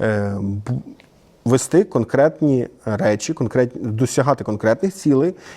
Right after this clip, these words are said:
і йти в конкретному напрямку, в якому нас веде Господь. Ще один момент, який я хочу для вас, з вами поділитися, але це вже Петро пише про це, і це теж дуже цінно. Е, перше послання Петра, е, п'ятий розділ і перші чотири вірші.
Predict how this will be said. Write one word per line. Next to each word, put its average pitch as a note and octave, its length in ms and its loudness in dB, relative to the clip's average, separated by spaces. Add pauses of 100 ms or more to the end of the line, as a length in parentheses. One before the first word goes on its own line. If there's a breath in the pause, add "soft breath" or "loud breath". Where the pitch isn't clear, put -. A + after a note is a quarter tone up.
(140 loud breath)
і B2+ 60 4
йти A#2+ 220 2
в D#3 100 -4
конкретному B2+ 520 2
напрямку, C3 480 0
в F3+ 60 2
якому C3+ 640 4
нас A#2+ 320 0
веде A#2 180 2
Господь. C#3+ 400 -2 (520 loud breath)
Ще - 200 2
один D3 200 6
момент, F#3 480 2
який D#3 160 2
я C3+ 40 2
хочу - 280 -4
для B2 80 2
вас, A#2+ 200 0
з - 40 -14
вами B2 260 2
поділитися, C#3+ 640 2
але A#2 220 2
це D#3 160 4
вже C3+ 140 4
Петро B2+ 340 2
пише A#2 280 0
про C#3+ 160 0
це, F#3+ 280 2
і B2+ 80 2
це A#2+ 260 2
теж A#2+ 220 0
дуже A2+ 260 0
цінно. A#2 460 0 (460 loud breath)
Е, A2 120 2
перше D3+ 300 0
послання B2 380 0
Петра, A3 420 0 (360 loud breath)
е, A#2+ 180 4
п'ятий D#3 380 4
розділ G3 480 4
і G3+ 140 2
перші E3 380 -2
чотири C#3 380 0
вірші. C3 360 -2